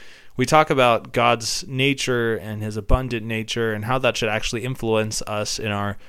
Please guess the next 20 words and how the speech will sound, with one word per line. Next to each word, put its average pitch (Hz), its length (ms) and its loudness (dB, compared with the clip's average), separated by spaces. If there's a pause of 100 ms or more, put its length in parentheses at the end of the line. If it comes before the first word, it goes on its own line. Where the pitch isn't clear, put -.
(160)
day-to-day 113 380 6
lives, 104 300 2
how 110 140 4
we 113 80 4
should 107 180 0
remember 113 420 12
that 90 280 2
and 101 100 -8
remember 110 400 2
that 101 220 0
he 110 120 -4
wants 104 360 -2
to 107 80 -2
bless 98 360 8
us. 92 160 -4
He 98 80 -2
wants 104 300 -2
to - 80 -6
give 101 240 -2
us - 300 4